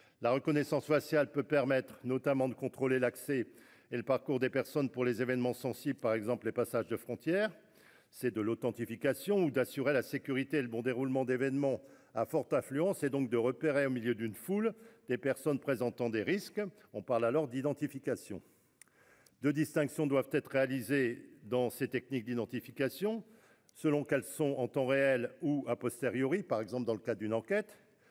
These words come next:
et également le cadre dans lequel elles sont réalisées, c'est-à-dire police administrative ou police judiciaire. En France, les usages pérennes dans les espaces accessibles au public sont extrêmement limités. Il s'agit pour l'essentiel de rapprochements par photographie,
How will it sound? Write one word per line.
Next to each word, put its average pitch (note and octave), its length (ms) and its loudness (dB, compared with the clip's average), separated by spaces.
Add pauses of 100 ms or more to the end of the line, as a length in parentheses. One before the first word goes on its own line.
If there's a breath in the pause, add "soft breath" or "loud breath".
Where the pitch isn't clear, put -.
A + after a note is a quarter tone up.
(300 soft breath)
et C#3+ 200 0
également C#3 440 2
le C3+ 100 4
cadre C3 480 0
dans B2 140 0
lequel B2+ 340 2
elles A2+ 100 -2
sont B2 180 -4
réalisées, A#2+ 440 0
c'est-à-dire C#3 480 -2
police B2+ 320 -6
administrative B2 720 -4
ou C#3+ 40 -4
police C#3 360 -2
judiciaire. B2+ 560 -4 (960 soft breath)
En C#3 140 2
France, E3+ 320 0
les C#3+ 120 2
usages C#3 300 2
pérennes D3+ 320 2
dans C#3 100 2
les C3 160 0
espaces C#3 320 -2
accessibles C#3 500 -2
au C3+ 40 2
public C#3+ 320 -2
sont C#3+ 260 -4 (200)
extrêmement B2+ 580 -2
limités. A#2 440 0
Il F#3 100 -6
s'agit B2+ 320 -2
pour C3 180 -2
l'essentiel C3 540 -2
de A#2+ 80 0
rapprochements B2+ 580 -2
par A2 180 -2
photographie, C#3 760 -4